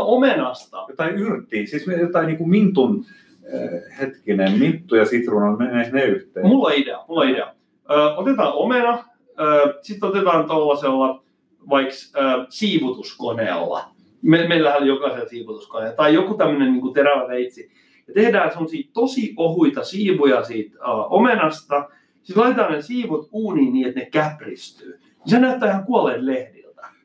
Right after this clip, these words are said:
Speaker 2: Toi oli kyllä äärimmäisen hyvä. En mä, en mä voi tota lähteä enää
Speaker 1: Mä,
Speaker 2: vastustamaan.
Speaker 1: mä, mä katsoin nimittäin eilen susta kokkiohjelmaa ja mä, mä sain hirveän inspiraatio-,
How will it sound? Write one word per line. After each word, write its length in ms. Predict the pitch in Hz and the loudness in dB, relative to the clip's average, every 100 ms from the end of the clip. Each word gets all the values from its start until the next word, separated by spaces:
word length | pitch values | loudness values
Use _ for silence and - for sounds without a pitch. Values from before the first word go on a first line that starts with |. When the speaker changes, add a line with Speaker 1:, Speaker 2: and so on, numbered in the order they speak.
| _ _ - | _ _ 0
Speaker 2:
Toi 200 | 139 139 | 4 4
oli 100 | 104 | 2
kyllä 200 | 95 98 | 0 2
äärimmäisen 600 | 104 104 95 87 87 90 | 4 2 -2 -8 -12 -14
hyvä. 200 | 92 95 | -6 -4
En 80 | 95 | -2
mä, 200 | 95 95 | -4 -4
en 80 | 104 | -2
mä 140 | 95 92 | 0 2
voi 160 | 104 107 | 2 0
tota 240 | 98 92 | 0 0
lähteä 420 | 90 - 101 95 | 0 -2 -4 -2
enää 180 | 95 92 | 0 2
Speaker 1:
Mä, 80 | 214 | 2
Speaker 2:
vastustamaan. 420 | - 214 214 214 | 0 -6 -2 -2
Speaker 1:
mä, 60 | 220 | 0
mä 60 | |
katsoin 240 | 269 330 277 | 0 0 0
nimittäin 320 | 180 165 170 | -2 -4 0
eilen 160 | 165 - | 0 -2
susta 140 | - | -6
kokkiohjelmaa 720 | 196 196 - 123 117 110 107 | -6 -6 -6 -6 -4 -6 -8
ja 60 | 107 | -4
mä, 160 | 143 156 | -2 -2
mä 60 | 151 | -2
sain 180 | 156 147 | -2 0
hirveän 260 | 175 131 | -2 0
inspiraatio-, 680 | 135 135 131 117 104 107 - | 2 0 -2 -8 -8 -10 -12